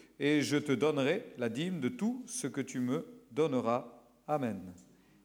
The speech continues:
Il vient de dresser une pierre à un endroit dont il va, euh,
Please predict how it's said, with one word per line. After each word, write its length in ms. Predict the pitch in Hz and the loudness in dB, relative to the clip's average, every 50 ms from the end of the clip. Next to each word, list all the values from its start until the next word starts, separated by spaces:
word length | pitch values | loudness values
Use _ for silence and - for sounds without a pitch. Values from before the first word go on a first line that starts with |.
| _ _ | _ _
Il 80 | 113 | -6
vient 180 | 104 113 151 151 | -2 0 2 2
de 120 | 147 143 | 4 2
dresser 340 | 135 131 135 151 143 - 151 | 4 4 4 2 2 2 2
une 140 | 143 127 117 | 2 2 2
pierre 240 | 123 165 185 185 156 | 2 2 2 2 2
à 80 | 139 | 2
un 80 | 131 123 | 2 2
endroit 440 | 127 120 113 113 117 143 185 226 - - - - - - - _ - | 2 2 2 2 2 2 0 0 -4 -12 -18 -20 -20 -20 -20 _ -16
dont 300 | 117 113 123 143 143 143 | -6 -2 0 0 0 0
il 320 | 143 - 160 160 143 135 | -2 -2 -2 -2 -2 0
va, 880 | 123 139 151 147 147 143 139 139 139 135 131 131 127 123 123 120 123 - - | 2 2 4 4 4 6 6 6 6 4 4 4 4 4 4 2 2 2 0
euh, 380 | 123 117 117 113 110 107 104 | 0 0 0 0 0 0 -2